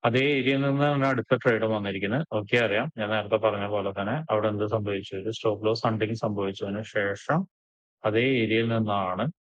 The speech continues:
അടുത്ത ട്രേഡ് വന്നിരിക്കുന്നത്. അല്ലെ? ഇതേ ഏരിയയിൽ നിന്നാണ് ട്രേഡ് വന്നിരിക്കുന്നത്. ഇത് പക്ഷെ,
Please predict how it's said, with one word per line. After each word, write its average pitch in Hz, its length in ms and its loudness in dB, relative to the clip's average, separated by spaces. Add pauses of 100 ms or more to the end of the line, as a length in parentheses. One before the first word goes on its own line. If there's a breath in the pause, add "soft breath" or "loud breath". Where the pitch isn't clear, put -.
(120)
അടുത്ത 101 320 0
ട്രേഡ് 107 260 0
വന്നിരിക്കുന്നത്. 92 600 -6 (220)
അല്ലെ? 117 260 2 (320)
ഇതേ 127 320 2
ഏരിയയിൽ 120 360 0
നിന്നാണ് 113 640 0
ട്രേഡ് - 420 -2
വന്നിരിക്കുന്നത്. 95 920 -2
ഇത് 113 160 0
പക്ഷെ, 139 360 0